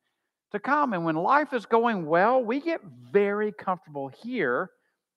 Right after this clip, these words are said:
in this place that's not our permanent home. Yet when life goes sideways, when things aren't going well,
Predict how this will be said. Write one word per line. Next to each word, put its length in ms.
in 140
this 160
place 460
that's 200
not 220
our 80
permanent 480
home. 280
Yet 140
when 120
life 320
goes 240
sideways, 800
when 140
things 460
aren't 280
going 320
well, 380